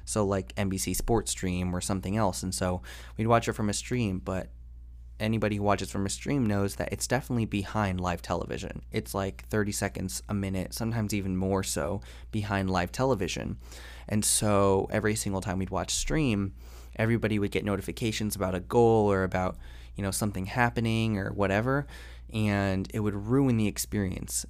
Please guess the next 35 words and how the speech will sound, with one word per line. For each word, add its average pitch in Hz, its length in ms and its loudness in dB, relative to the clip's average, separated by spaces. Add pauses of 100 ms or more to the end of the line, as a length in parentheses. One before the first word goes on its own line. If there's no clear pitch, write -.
because 104 380 -2
we 104 120 0
would 98 140 -2
just 101 160 -2
be 101 100 -4
watching 110 420 -2
this 127 180 -2
thing 101 440 0 (420)
on 107 180 2
stream 92 560 0
and 98 120 -2
everyone 110 320 2
would 104 80 2
get 95 120 2
notifications, 101 640 0
"Oh, 143 300 4
the 113 120 4
other 113 120 2
team 110 220 0
scored," 107 440 2
so - 180 0
we're 95 100 2
just 95 240 -4
waiting 110 300 4
for 107 140 -2
thirty 98 300 2
seconds, 104 480 0
another 95 320 2
minute 101 360 2
for - 140 -2
the 95 140 2
other 95 120 4
team 92 240 -2
to 95 60 -2
score. 104 500 4